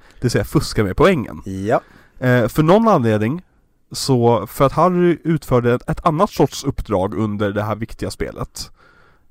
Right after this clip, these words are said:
Speaker 1: så får han då andra platsen.
Speaker 2: Ja, han är hjälte.
Speaker 1: Ja, ja, mm.
Speaker 2: Mm.
Speaker 1: Och här hade det också varit, hade jag varit på någon av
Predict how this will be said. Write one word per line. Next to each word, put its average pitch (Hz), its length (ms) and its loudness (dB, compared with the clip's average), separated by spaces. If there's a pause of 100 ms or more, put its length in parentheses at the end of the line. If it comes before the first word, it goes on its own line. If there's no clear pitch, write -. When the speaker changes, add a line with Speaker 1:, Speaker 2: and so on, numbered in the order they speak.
(100)
Speaker 1:
så 120 640 0 (1120)
får - 180 -2
han 113 300 -2
då 98 300 -2 (220)
andra 127 280 -2
platsen. - 460 -6 (840)
Speaker 2:
Ja, 156 80 2
han 170 120 4
är 185 40 2
hjälte. 160 380 0 (260)
Speaker 1:
Ja, 165 260 0
ja, 143 240 -4 (300)
mm. 143 300 -8
Speaker 2:
Mm. 131 220 -12 (200)
Speaker 1:
Och - 260 0
här 175 260 4
hade 180 180 2
det 160 40 4
också - 180 -4
varit, 131 280 0 (840)
hade 135 200 0
jag 185 100 6
varit 214 160 -2
på 127 100 -2
någon 113 160 0
av 110 60 -2